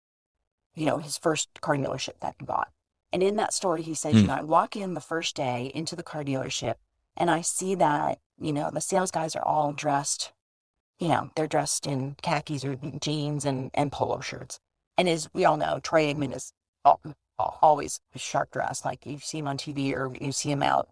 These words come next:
Speaker 1: in the pictures of him out somewhere, he's
Speaker 2: Oh,
Speaker 1: always
Speaker 2: yeah.
Speaker 1: in a suit. He's always really sharp dressed, right? So he says, you know, "Gosh, I wasn't really happy about that, but I did wanna come in and be a hard ass on the, in the first couple of weeks, you know, in, in the dealership." So he said, "I'm not, I'm not gonna say anything, but,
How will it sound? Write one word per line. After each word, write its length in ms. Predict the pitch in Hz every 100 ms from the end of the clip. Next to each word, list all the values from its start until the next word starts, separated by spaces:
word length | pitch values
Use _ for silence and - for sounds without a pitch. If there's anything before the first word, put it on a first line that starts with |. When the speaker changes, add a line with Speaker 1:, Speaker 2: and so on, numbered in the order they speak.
| -
Speaker 1:
in 120 | 131
the 60 | - -
pictures 260 | 156 143
of 100 | 135
him 120 | 131
out 160 | 135 143
somewhere, 240 | 147 143
he's 180 | 139 139
Speaker 2:
Oh, 40 | -
Speaker 1:
always 180 | 95
Speaker 2:
yeah. 60 | 71
Speaker 1:
in 60 | -
a 20 |
suit. 360 | - - 135 139
He's 140 | 131
always 380 | 143 151 143 160
really 220 | 156 143
sharp 240 | - -
dressed, 280 | - - -
right? 220 | - 107 - _ _ _ -
So 320 | - 185 - _ _ _ -
he 140 | 220
says, 360 | 220 190 170 -
you 80 | 180
know, 180 | 175 151
"Gosh, 380 | - - - - - -
I 60 |
wasn't 280 | 156 156 139
really 180 | 151 156
happy 340 | 143 139 -
about 300 | - 123 113 -
that, 260 | 95 117 -
but 120 | 175
I 80 | 170
did 260 | 175 226
wanna 220 | 196 165
come 240 | 151 - 160
in 120 | 151
and 80 | 143
be 80 | 143
a 80 |
hard 200 | 147 160
ass 280 | 143 147 -
on 160 | 143 143
the, 120 | 143 -
in 160 | 156
the 80 | 147
first 460 | - 160 151 - -
couple 240 | 170 143
of 100 | 139
weeks, 400 | 156 151 - - 147
you 140 | 160
know, 180 | 147 151
in, 200 | 151 151
in 180 | - 156
the 40 |
dealership." 480 | 139 170 151 - -
So 140 | -
he 60 | 170
said, 240 | - 202 - _ _ _ _ _ -
"I'm 80 | -
not, 80 | -
I'm 60 |
not 100 | -
gonna 140 | - 359
say 160 | -
anything, 420 | 147 147 147 185 185
but, 220 | - 214